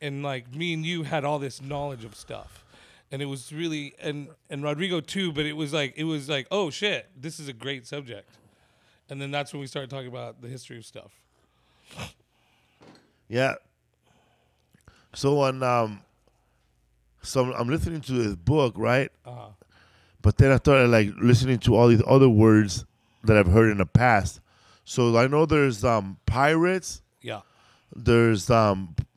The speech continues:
Speaker 2: profiteers.
Speaker 1: Privateers.
Speaker 2: Profiteers.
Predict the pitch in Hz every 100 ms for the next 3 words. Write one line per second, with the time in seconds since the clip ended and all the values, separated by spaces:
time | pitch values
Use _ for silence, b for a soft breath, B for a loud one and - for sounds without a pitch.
0 | _ - 139 139 - 147 - 160 170 180
1 | - 160 135 123 127 123 123 - _ _
2 | - 131 147 156 - 170 180 -